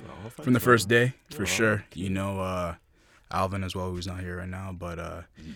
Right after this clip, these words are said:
Speaker 1: be specific, give him a full shout out.
Speaker 2: Yeah, for sure, man. I, you got to.
Speaker 1: You gotta say, you keep saying Alvin, but
Speaker 2: Alvin Jones.
Speaker 1: There we go.
Speaker 2: Alvin Jones, number two.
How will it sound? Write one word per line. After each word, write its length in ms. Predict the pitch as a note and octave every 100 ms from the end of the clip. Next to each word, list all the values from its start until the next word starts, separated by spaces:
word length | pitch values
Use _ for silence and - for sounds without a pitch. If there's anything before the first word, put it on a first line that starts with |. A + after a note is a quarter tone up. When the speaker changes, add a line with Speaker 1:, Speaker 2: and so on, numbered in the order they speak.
| -
Speaker 1:
be 60 | F2
specific, 500 | - D#2+ E2+ D#2+ C2+
give 120 | D2
him 80 | D2+
a 60 |
full 260 | C#2+ - D2+
shout 240 | - D#2 C2
out. 160 | C2 - - _
Speaker 2:
Yeah, 300 | - B2 F2+ -
for 180 | - -
sure, 320 | - C#3+ -
man. 200 | C#2+ F2
I, 60 | G#2 -
you 60 | E2
got 220 | C#3+ D#3
to. 80 | G2
Speaker 1:
You 60 | - - F2+
gotta 100 | F#2
say, 140 | -
you 140 | F2+ E2
keep 240 | - G#2
saying 160 | F#2 D#2+
Alvin, 340 | E2+ E2+ D#2+ D2+
but 140 | - D#2
Speaker 2:
Alvin 340 | B2 A#2+ A#2
Jones. 420 | G2 A#2+ A#2+ F2 F#2
Speaker 1:
There 140 | F#2+ E2+
we 80 |
go. 320 | D2+ D2+ C2 - _ -
Speaker 2:
Alvin 320 | G2+ G#2+ G2+
Jones, 320 | G2 G#2+ F2+
number 220 | F#2+ G2
two. 260 | F2+ G#2+ F2